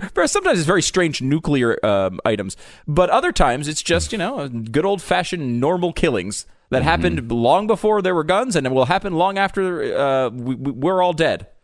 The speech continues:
Speaker 1: That's the way that works. You can, you can kill yourself, you can kill others without guns.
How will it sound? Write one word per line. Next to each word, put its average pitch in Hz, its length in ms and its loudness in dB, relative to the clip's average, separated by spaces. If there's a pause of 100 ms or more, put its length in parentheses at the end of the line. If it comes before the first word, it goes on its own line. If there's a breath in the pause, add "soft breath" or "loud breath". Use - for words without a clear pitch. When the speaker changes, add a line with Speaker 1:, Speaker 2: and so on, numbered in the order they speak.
(380)
Speaker 1:
That's 143 200 -2
the 190 80 2
way 208 120 2
that 190 220 2
works. 180 400 -2
You 123 160 -2
can, 170 200 -6
you 190 160 -2
can 254 160 -4
kill 262 160 0
yourself, 226 380 0
you 143 100 -6
can 151 160 -4
kill 220 220 2
others 135 400 0 (260 soft breath)
without 160 340 2
guns. 175 380 -2